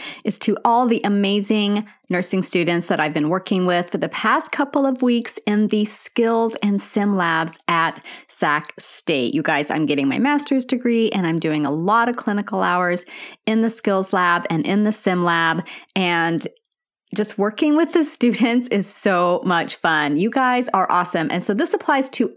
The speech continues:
all of you, not just the students that I got to meet this week, but when you're out there working as a nurse and you've been doing it for a while, you'll start to realize that students are really, really special because they are so engaged,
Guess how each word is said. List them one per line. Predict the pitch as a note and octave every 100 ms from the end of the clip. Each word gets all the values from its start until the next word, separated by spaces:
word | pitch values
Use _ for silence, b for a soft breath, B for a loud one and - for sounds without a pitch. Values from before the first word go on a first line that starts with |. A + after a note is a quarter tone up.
| -
all | E3 D#3+ D#3
of | C#3
you, | G2
not | D3 D3
just | - G#3+ -
the | A3
students | - F#3+ F#3+ F#3+
that | F3+
I | E3+
got | D3+ D#3+ -
to | F3
meet | D3 D3 -
this | D3 C#3+
week, | D3+ D3 C3+ - B B B B -
but | F3 D#3 - _ _ _ _ - _ _ _ _ _ _ _ -
when | G#3 G#3+
you're | G#3+ G#3
out | D#4 F4+
there | F#4 C#4+
working | G3+ A3 A#3+
as | F#3+ E3+
a |
nurse | E3+ F#3 G3+ G#3 - B B B
and | E3+
you've | D3
been | E3
doing | B3+ C#4+
it | C4+ B3+
for | A3+
a | G#3
while, | F#3+ F#3 F#3
you'll | E3+
start | F3 C4+ C4
to | C4
realize | F3+ F#3+ F#3+ F#3+ F#3+ -
that | -
students | - B3 A#3+ A#3
are | F#3
really, | D#3 E3 E3 D#3+ E3
really | D3+ D3 C#3+
special | D3 - C#3+ - C#3 C3+
because | D3+ - D3+
they | - E3+
are | E3+ E3
so | - - - - G3 G#3
engaged, | A3 G3 E3+ D#3+ D#3 D3